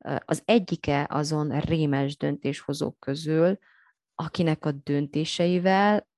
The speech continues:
a legtöbb ember a legkevésbé tud azonosulni, vagy szeretne azonosulni, és ami a legborzalmasabb eredményeket generálja aztán az életünkbe, ami a leg, ö,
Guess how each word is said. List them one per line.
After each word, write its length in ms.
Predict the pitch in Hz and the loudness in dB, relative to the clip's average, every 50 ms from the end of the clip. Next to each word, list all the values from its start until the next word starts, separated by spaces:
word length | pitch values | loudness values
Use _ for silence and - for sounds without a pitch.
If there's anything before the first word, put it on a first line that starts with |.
| _ _ _ - | _ _ _ -2
a 40 | 185 | 0
legtöbb 460 | 208 240 262 - - - 170 156 156 | 2 2 0 0 -2 -2 -2 0 2
ember 280 | 165 160 165 156 160 147 | 0 0 0 0 0 0
a 80 | 143 131 | 0 -2
legkevésbé 800 | 135 139 139 - - 160 151 160 175 175 175 180 185 185 190 | -4 -8 -10 -6 -4 -4 -2 0 0 0 0 -2 0 0 0
tud 200 | 190 - 202 190 | 0 0 0 2
azonosulni, 760 | 190 185 196 202 196 196 196 190 - - - 196 196 208 220 208 | 2 2 2 2 0 2 2 0 -2 -2 -2 0 2 2 2 2
vagy 140 | 196 160 | 2 0
szeretne 500 | 156 - - 147 143 143 156 - 170 165 | -2 0 0 2 2 2 0 0 -2 -2
azonosulni, 840 | 160 165 165 165 165 170 170 - - - 175 175 180 190 208 233 226 _ _ - - - - _ _ - | -2 0 0 0 -2 -2 -4 -6 -4 -2 -2 0 0 0 0 0 -2 _ _ -20 -20 -20 -20 _ _ -10
és 160 | 180 - - | -8 -2 0
ami 200 | 202 208 214 214 | 2 4 4 6
a 100 | 220 233 | 6 6
legborzalmasabb 1300 | 262 214 160 139 139 - - - 156 147 147 147 151 139 127 135 - - 170 - - 156 147 143 147 - | 6 6 4 2 -4 -12 -8 -4 -2 0 0 -2 -2 -4 -2 -2 -2 -2 -4 -2 0 0 0 0 -2 -4
eredményeket 760 | - 147 147 135 151 147 143 135 - - 160 - 131 135 - | -4 -2 -2 0 0 0 -2 -2 -2 -4 -4 -4 -4 -4 -4
generálja 600 | - - 131 131 139 135 - - - - 143 139 | -2 -2 -2 0 0 0 0 0 0 0 0 0
aztán 340 | - 160 - - - 147 147 | -2 -2 -4 -2 -2 -2 0
az 140 | 143 143 156 | 0 -2 -2
életünkbe, 560 | 151 - - - - - - - - 147 139 | -2 -2 -2 -4 -4 -6 -6 -4 -2 0 0
ami 200 | 160 175 185 190 | 0 2 2 2
a 80 | 202 220 | 4 4
leg, 360 | 247 247 202 151 135 - - - | 6 4 4 2 -2 -8 -14 -8
ö, 300 | - 151 156 151 147 | -4 -2 -2 0 -2